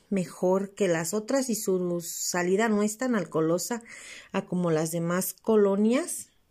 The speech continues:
Y pues andaba como en ciento ochenta, en doscientos pesos en ese tiempo.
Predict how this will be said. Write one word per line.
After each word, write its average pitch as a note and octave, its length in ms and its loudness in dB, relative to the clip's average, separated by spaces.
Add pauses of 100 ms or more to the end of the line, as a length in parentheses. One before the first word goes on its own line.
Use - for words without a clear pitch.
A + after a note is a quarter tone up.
(1160)
Y G#3 180 2
pues F#3+ 300 0
andaba G3 340 0
como C4 180 4
en F#3+ 120 2
ciento G3 340 -2
ochenta, G#3+ 720 -2
en G3+ 120 2
doscientos F#3+ 560 -2
pesos G#3+ 440 -4
en F3 140 0
ese F#3 240 -4
tiempo. G3 640 -2